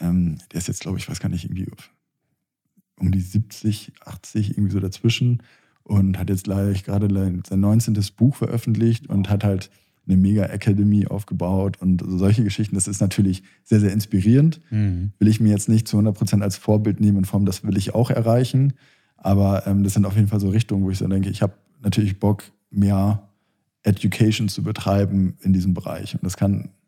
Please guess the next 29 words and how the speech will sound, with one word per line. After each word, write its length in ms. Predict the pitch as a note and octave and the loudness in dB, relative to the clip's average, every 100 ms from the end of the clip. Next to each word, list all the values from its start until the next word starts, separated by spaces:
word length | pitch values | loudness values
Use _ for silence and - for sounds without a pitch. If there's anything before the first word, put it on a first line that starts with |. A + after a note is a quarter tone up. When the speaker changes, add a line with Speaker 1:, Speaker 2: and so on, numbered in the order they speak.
| _ - | _ 0
Speaker 1:
irgendwann 320 | G2 F2+ F#2 | 2 4 2
vielleicht 220 | G2 F2+ | 2 0
ein 60 | F#2+ | 0
Podcast 420 | A#2 - B2+ - | 0 2 0 0
sein, 360 | A#2+ A2+ A#2 - | 0 2 0 -2
das 120 | - | -8
kann 140 | - F2+ | -6 -2
ein 80 | |
Buch 180 | F#2+ B2 | 0 0
sein, 420 | - A2 A2 A2+ - _ _ _ _ | 2 2 2 0 -6 _ _ _ _
es 120 | - | -10
kann 160 | - F#2+ | 0 2
sein, 200 | F#2+ G2 | 4 2
dass 140 | F#2+ | 2
man, 340 | G2+ F#2 F#2+ F#2 | 2 2 2 0
ähm, 260 | F#2 F2+ F#2+ | 0 0 0
eher 280 | F#2+ F#2+ F2 | 0 0 0
auf, 300 | F#2+ F#2 - | -4 -6 -10
auf 180 | - F2+ | -8 -4
YouTube 480 | - A2+ A#2 G#2+ G2+ - - | 0 0 2 0 0 -6 -14
unterwegs 500 | A2+ A2 G2+ G2+ G2+ | -4 0 2 2 -2
ist 140 | - - | -4 -2
und 80 | |
da 80 | F#2+ | -2
auch 180 | F2+ F#2+ - _ | -2 -6 -12 _
viel 240 | - A2+ | 2 2
kostenlos 640 | G2 A#2 A#2 - G2+ G2+ G2 | 4 0 0 -2 0 0 0
halt 180 | F2+ - | -2 2
anbietet 540 | A#2+ B2 C#3 C#3 C#3 | 2 4 2 0 -2